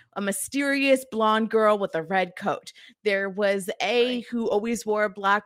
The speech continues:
Speaker 1: hoodie. Like, but this, this A, I, I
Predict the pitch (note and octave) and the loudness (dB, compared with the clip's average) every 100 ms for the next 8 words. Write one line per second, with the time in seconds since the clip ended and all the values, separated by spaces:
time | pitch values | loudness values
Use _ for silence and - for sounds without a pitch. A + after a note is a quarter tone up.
0 | - F#4+ C4 A2 G2+ F#3 G#3 G3 _ - | -2 -2 -2 -6 -8 -4 -4 -4 _ -20
1 | - _ D#4 B3 G3+ F4+ B4 - _ _ | -20 _ -14 -14 -6 0 0 -2 _ _
2 | F#3+ G3 A4+ A#4+ - F3 C#3+ G2 - - | -12 -2 -2 -2 -6 -2 -2 -2 -8 -14
3 | - F4+ B3+ - - C#4+ | -6 -6 -8 -12 -14 -14